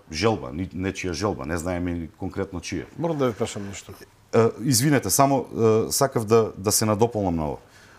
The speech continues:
Speaker 1: Во втора фаза, е, гимназија кога што завршивме, завршивме лани. Четири паралелки македонски, една албанска,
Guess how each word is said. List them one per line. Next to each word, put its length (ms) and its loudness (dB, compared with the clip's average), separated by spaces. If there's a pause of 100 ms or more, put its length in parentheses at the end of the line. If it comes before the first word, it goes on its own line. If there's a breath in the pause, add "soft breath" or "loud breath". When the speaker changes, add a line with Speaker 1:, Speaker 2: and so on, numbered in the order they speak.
(160 loud breath)
Speaker 1:
Во 160 2
втора 320 4
фаза, 400 2
е, 160 2
гимназија 560 0
кога 160 -2
што 80 -4
завршивме, 480 0
завршивме 400 0
лани. 260 -6
Четири 380 -4
паралелки 400 -2
македонски, 640 -2
една 240 2
албанска, 600 2